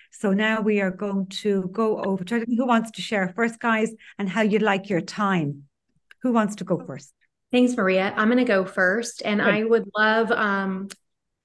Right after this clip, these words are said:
Speaker 2: after ten minutes, after twenty minutes, and then a two-minute warning.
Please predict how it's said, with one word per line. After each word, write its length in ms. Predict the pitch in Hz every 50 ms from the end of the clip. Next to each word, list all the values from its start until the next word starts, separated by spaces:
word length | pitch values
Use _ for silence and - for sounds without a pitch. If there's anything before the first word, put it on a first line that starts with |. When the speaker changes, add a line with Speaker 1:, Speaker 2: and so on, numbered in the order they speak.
| _
Speaker 2:
after 300 | - 220 214 - - 214
ten 360 | 208 - - 220 269 277 277 277
minutes, 600 | 269 262 262 269 262 - - - - - - - - -
after 360 | 226 220 208 - 226 202 196
twenty 460 | 202 - - - 254 233 240 240 240
minutes, 500 | 226 220 214 214 214 214 214 214 - - -
and 200 | 220 214 208 202
then 240 | 202 202 202 196 202
a 160 | 185 190 -
two-minute 540 | - - - 233 220 208 208 190 190 185 185
warning. 480 | 180 180 170 160 139 127 131 - 170